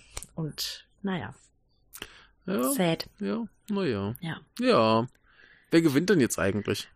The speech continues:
Speaker 1: Äh, na ja, also, pff, wenn die Menschen das hier hören, hat bestimmt jemand gewonnen.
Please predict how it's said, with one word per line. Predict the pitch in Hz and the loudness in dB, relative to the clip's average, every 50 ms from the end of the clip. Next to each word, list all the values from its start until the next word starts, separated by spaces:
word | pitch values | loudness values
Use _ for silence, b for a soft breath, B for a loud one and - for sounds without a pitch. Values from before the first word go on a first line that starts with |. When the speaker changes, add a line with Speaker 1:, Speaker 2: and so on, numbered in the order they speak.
| _ - | _ 4
Speaker 1:
Äh, | 226 226 226 233 233 233 220 | 6 8 10 10 10 10 10
na | 220 214 220 233 | 10 10 10 8
ja, | 226 214 240 240 247 247 - - | 8 8 8 8 10 8 8 6
also, | 196 208 202 220 | 4 4 4 4
pff, | 196 - - - - - - - - - - - - - - - - - - - - - | 2 2 0 0 0 0 0 -2 -6 -10 -20 -18 -16 -16 -14 -14 -12 -14 -14 -8 0 4
wenn | 196 202 208 220 | 6 8 8 8
die | 220 | 8
Menschen | 202 202 214 214 - 226 | 8 6 4 4 4 2
das | 214 208 - | 2 2 4
hier | - 208 190 | 2 4 6
hören, | 214 220 226 226 220 | 8 8 8 8 8
hat | 226 226 - | 6 4 4
bestimmt | 208 - - 220 220 214 | 0 0 2 2 2 2
jemand | 220 214 220 208 196 | 4 2 2 2 0
gewonnen. | 175 175 196 202 208 269 349 | 0 2 4 6 6 4 4